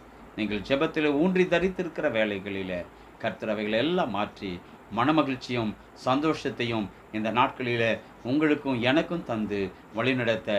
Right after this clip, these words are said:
ஆண்டவருடைய கரங்களில நம்மை அர்ப்பணித்து நாம் ஜெபம்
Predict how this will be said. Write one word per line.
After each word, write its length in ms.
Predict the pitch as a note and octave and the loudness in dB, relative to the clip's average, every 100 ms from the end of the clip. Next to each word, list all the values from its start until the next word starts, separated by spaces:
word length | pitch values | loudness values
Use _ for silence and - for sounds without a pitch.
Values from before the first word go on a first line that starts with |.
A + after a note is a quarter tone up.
| F#2 F#2 - G2+ | 0 -4 -10 0
ஆண்டவருடைய 380 | A#2 B2 A2+ A2+ A#2+ | 2 2 -2 -2 0
கரங்களில 440 | A#2 A2+ G#2+ G2+ F#2+ F2+ - | -2 0 0 2 0 -2 -6
நம்மை 180 | A2 G#2+ A2 | -2 2 2
அர்ப்பணித்து 520 | A2 A2+ G#2 - G2+ F#2 - - - | 0 -4 -4 -4 -6 -6 -10 -18 -8
நாம் 200 | G2+ G2 A2+ | -6 -4 -4
ஜெபம் 280 | G2+ G2 | -4 -4